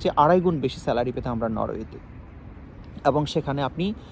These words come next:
ভালো একটা অ্যামাউন্ট, অনেকজনে বলে নরওয়েতে খরচ অনেক বেশি, এটা হচ্ছে আসলে, আহ, এটা, এটা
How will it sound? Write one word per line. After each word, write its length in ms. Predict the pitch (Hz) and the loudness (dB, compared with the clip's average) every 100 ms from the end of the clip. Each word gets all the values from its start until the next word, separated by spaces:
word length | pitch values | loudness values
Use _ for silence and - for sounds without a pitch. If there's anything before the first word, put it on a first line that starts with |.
| - - - | -14 -10 -10
ভালো 280 | - 170 214 | 2 6 8
একটা 120 | 208 | 8
অ্যামাউন্ট, 300 | 170 135 143 | 6 4 4
অনেকজনে 340 | 190 214 202 196 | 2 4 4 6
বলে 160 | 190 | 4
নরওয়েতে 340 | 170 156 165 175 | 4 4 2 0
খরচ 340 | - 135 - | 2 0 0
অনেক 220 | 151 175 | -4 -4
বেশি, 160 | 165 220 | -4 2
এটা 120 | 226 | 2
হচ্ছে 160 | 185 156 | 4 2
আসলে, 360 | 127 131 67 - - - | 0 -2 -2 -4 -8 -2
আহ, 60 | 143 | 2
এটা, 200 | 151 143 | 2 2
এটা 340 | 143 143 131 | 6 6 6